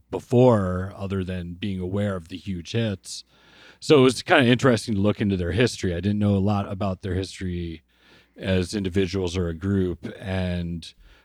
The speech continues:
kind of the big takeaway being, like, these cats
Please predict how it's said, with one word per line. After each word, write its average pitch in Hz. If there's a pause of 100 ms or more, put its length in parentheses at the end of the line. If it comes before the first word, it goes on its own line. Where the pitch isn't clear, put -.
(100)
kind 127
of 104
the 92
big 95
takeaway 110
being, 85 (480)
like, 87
these 120
cats 117